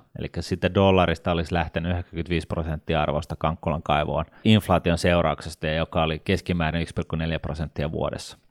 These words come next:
Sitten jos me oltaisiin sijoitettu kultaan, joka sinänsä, täytyy muistaa, metallit ei tuota mitään, ne vaan on, mut kulta on yleensä ollut ihan hyvä tällainen turvasata-, kun,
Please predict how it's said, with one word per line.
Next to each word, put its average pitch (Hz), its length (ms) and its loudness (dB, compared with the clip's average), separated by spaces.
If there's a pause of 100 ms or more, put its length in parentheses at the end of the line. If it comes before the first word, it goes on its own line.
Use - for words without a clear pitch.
(160)
Sitten 135 380 6
jos 104 180 6
me 104 120 6
oltaisiin 95 280 2
sijoitettu 95 440 -2
kultaan, 123 480 6
joka 92 240 4
sinänsä, 92 560 2
täytyy 92 380 4
muistaa, 92 460 2
metallit 92 500 2
ei 85 120 2
tuota 90 400 4
mitään, 85 540 0
ne 85 160 -2
vaan 80 300 -2
on, 104 300 6 (120)
mut - 200 -2
kulta 110 360 6
on 92 140 4
yleensä 104 560 8
ollut 90 340 0
ihan 90 260 0
hyvä 90 280 4 (100)
tällainen 87 440 2 (540)
turvasata-, 90 680 4
kun, - 200 -6